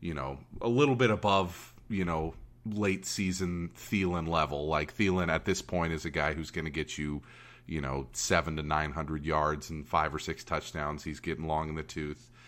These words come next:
We need to see a little bit more than that from, from,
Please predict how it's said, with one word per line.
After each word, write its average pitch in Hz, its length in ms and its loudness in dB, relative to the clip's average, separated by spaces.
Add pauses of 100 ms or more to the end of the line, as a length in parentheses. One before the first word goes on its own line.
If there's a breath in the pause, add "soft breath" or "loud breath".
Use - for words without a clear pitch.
(280 soft breath)
We 80 220 0
need 87 180 2
to 85 60 -2
see 85 220 0
a 82 60 2
little 110 220 6
bit 98 140 4
more 95 240 4
than 87 140 -2
that 82 200 2
from, 78 460 -4
from, 76 480 -2